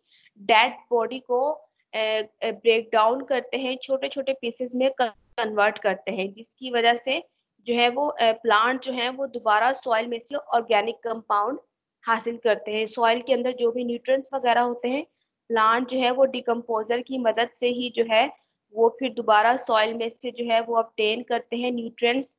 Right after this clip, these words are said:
दोबारा फिर जो है एक plant बनता है। तो इसी तरीके से जो है ये एक food chain चलती रहती है।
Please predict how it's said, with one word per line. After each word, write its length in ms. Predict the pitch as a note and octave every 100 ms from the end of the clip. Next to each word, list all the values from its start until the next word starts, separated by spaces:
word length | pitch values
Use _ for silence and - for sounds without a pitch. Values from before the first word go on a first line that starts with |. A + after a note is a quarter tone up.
| _ _ _
दोबारा 460 | G#3+ A3 G#3+ A3
फिर 200 | B3 -
जो 160 | A3+ A#3+
है 60 | A#3+
एक 220 | A#3+ -
plant 360 | G#3+ G3 G#3 G#3
बनता 380 | F#3+ F3+ F#3 -
है। 260 | F#3 F#3 _ _ _
तो 60 | -
इसी 220 | A#3+ -
तरीके 420 | C4 C4+ A3+ B3+
से 160 | C4 C#4
जो 140 | B3+
है 140 | B3+ A#3+
ये 200 | A#3+ A#3+
एक 160 | A#3+ -
food 220 | A3+ A3+
chain 300 | - A#3+ D4 - _ _ -
चलती 340 | A3+ A3 A#3+
रहती 420 | G#3 E3+ - E3+
है। 120 | D#3+